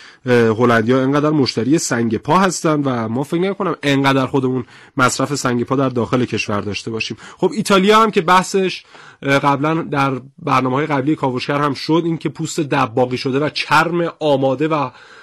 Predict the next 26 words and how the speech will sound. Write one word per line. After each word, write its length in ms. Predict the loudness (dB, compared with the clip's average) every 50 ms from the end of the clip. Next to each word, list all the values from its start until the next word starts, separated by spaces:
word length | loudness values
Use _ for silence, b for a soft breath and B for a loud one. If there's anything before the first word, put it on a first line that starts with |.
| B B B B -4
اه، 320 | 0 2 2 2 2 2
حاضر 560 | 0 -2 -2 0 2 2 2 2 2 2 2 2
برای، 600 | 2 0 0 2 2 2 2 2 4 4 4 2
اه، 60 | 0 -2 -6 -8 -6 -4 -4 -4 -4 -4 -4 -6 -6 -6
استفاده 420 | -6 -8 -6 -6 -2 -2 0 0 0
در 160 | 0 0 -2
مثلاً، 540 | -2 -4 -6 -4 -6 -4 -4 -4 -4 -6 -8 -10 -12
اه، 380 | -10 -8 -6 -6 -6 -6 -8
تولید 500 | -8 -6 -6 -4 -4 -2 -2 -2 -2 -4 B B B B B B
کفش 340 | B 2 2 2 2 0 0
و 80 | 0 0
لباس‌های 460 | 0 2 0 0 0 0 -2 -2 -2
چرمی 640 | -2 -2 0 2 2 2 0 0 0 0 0 -2 -2 -4
خیلی 280 | -4 -4 -4 -4 -6 -10 -14 -20 -20 _ _ _ _ _ _ -16 -16 -12 -6 0
ارزان 420 | 2 2 2 2 0 0 0 0
داره 160 | 0 0 0 0
در 160 | 0 0 -2
اختیار 280 | -2 -2 -2 -2 -2
کشورهای 400 | -2 -4 -4 -4 -4 -4 -4 -4
مثل 160 | -4 -4 -4 -6
ترکیه 420 | -4 -2 -4 -2 -2 0 0 2
و 160 | 2 0 -2 -2 B B B B B B B B B
ایتالیا 680 | -6 -4 0 2 2 4 4 6 6 8 6 6 4 0 B B B B B B B
با 340 | -2 0 2 2 4 4 4
نام 180 | 4 4 4
سالامبور 720 | 2 2 2 4 4 6 4 4 4 6 6 6 6 6 4